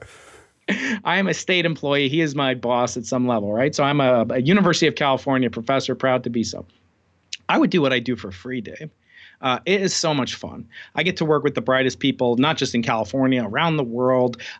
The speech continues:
Speaker 2: I get to talk to people in my, uh, outreach, uh, you know, uh, my podcast, et cetera. And I get to play around with technology paid for by you, the taxpayer, and you pay your taxes. I've, I've checked into that.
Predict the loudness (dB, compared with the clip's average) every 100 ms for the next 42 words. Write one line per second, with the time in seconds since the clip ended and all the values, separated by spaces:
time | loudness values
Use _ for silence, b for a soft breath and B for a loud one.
0 | -2 0 0 -2 -2 -2 -2 0 0 2
1 | 2 2 4 4 2 2 -2 0 0 2
2 | 0 0 -4 0 2 2 2 2 2 0
3 | 0 2 2 2 2 0 0 0 0 -2
4 | 0 0 0 B B B 0 2 2 0
5 | -2 0 -2 0 -2 -2 -6 -4 -2 0
6 | 0 0 0 -2 -4 -2 0 0 2 0
7 | B B 2 2 2 2 2 2 0 2
8 | 4 6 6 4 2 0 0 -2 0 2
9 | 2 0 -2 -6 -4 0 0 0 0 0
10 | 0 0 0 -2 -2 -2 -2 B B -4
11 | 0 -2 0 -4 -2 -2 -2